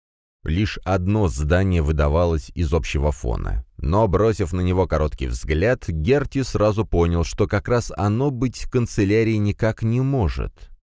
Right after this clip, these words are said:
Выстроенное в четыре этажа из темно-серого камня, это здание возвышалось над прочими, но даже окажись оно ниже, все равно подавляло бы весь окружающий архитектурный ансамбль.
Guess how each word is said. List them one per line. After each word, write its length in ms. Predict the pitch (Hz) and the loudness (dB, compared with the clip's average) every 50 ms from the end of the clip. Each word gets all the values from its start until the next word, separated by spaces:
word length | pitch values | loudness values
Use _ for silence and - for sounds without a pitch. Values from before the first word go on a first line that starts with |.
| _ _ _ _ _ _ _ _ _ _ _ _ - | _ _ _ _ _ _ _ _ _ _ _ _ -6
Выстроенное 800 | 67 76 92 147 180 - - - 107 92 85 80 76 76 73 | -4 -2 0 0 0 -2 -2 0 0 2 2 2 2 0 0
в 40 | - | -2
четыре 360 | - - 87 - 143 131 104 | -4 -6 -4 -2 0 0 0
этажа 320 | 80 - 73 73 73 101 117 | 0 0 0 0 2 2 0
из 120 | 98 - | 0 0
темно-серого 720 | - - 110 113 104 85 73 - - - 107 95 82 64 60 | 0 -2 0 0 2 0 0 0 0 0 0 2 0 0 -2
камня, 580 | - - 71 65 65 65 69 73 76 78 98 - - - | -4 -4 -2 -2 0 0 0 -2 -2 -4 -4 -8 -8 -4
это 240 | - 87 78 101 | -4 -2 0 0
здание 460 | 87 76 80 76 101 104 110 113 117 107 | -2 0 2 2 2 2 2 2 0 0
возвышалось 720 | 104 98 82 92 95 98 - - 117 113 110 104 - - | 0 -2 0 0 -2 -2 0 0 0 2 2 0 0 0
над 300 | - 104 104 - - - | 2 2 2 0 -2 0
прочими, 520 | - 101 113 127 127 - - 120 120 120 117 | 2 2 2 2 2 0 -2 -2 0 0 0
но 160 | 110 113 117 | 2 0 2
даже 280 | 107 123 120 110 117 113 | 2 2 2 2 2 0
окажись 400 | - 113 110 104 123 117 - 117 | 2 0 0 0 0 0 0 0
оно 180 | 104 104 107 | 0 2 2
ниже, 680 | 101 95 92 104 139 175 165 123 - - 53 - - - - - _ - | 2 2 2 2 0 0 -2 -2 -2 -4 -4 -4 -6 -8 -12 -18 _ -20
все 220 | - - - 78 71 | -18 -6 -4 -2 0
равно 480 | 71 73 73 62 78 95 127 143 120 | 0 0 0 0 0 2 2 0 -2
подавляло 640 | - - - 80 76 80 73 65 78 92 107 104 95 | -2 -2 -2 0 2 2 2 2 2 2 2 2 2
бы 140 | 82 85 80 | 0 0 0
весь 320 | 67 62 90 107 104 - | 0 0 0 -2 -2 -4
окружающий 960 | - - - - 92 85 80 69 62 - 95 107 110 104 98 - - 104 104 | -6 -6 -4 -2 0 0 2 2 2 2 2 2 2 0 -2 -4 -4 -4 -2
архитектурный 880 | - - 95 - - 92 78 - 78 - - - 78 69 69 71 69 - | -2 -2 -2 -2 -2 -4 -4 -4 -6 -6 -4 -2 -2 0 0 0 0 0
ансамбль. 680 | - 76 73 67 - - 65 60 57 50 50 50 50 50 | 0 -2 -2 -2 -2 -4 -2 -2 -2 -4 -6 -8 -10 -10